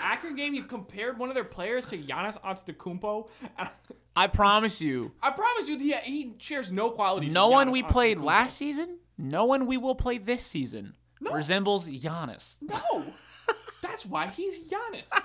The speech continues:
Speaker 1: That's why you don't compare random college basketball players to LeBron James.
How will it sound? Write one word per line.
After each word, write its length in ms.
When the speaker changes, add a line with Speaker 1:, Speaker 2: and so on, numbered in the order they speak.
Speaker 1:
That's 160
why 140
you 160
don't 180
compare 400
random 540
college 420
basketball 380
players 360
to 80
LeBron 440
James. 380